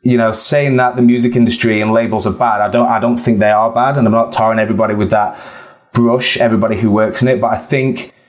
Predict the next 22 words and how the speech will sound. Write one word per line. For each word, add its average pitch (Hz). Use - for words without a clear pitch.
the 113
way 139
people 147
consume 131
music 113
is -
changing, 95
right? 92
We 95
can 120
all 110
agree 104
on 95
that -
with 117
st-, -
streaming 110
platforms 110
and 107
what 107
have 104
you. 101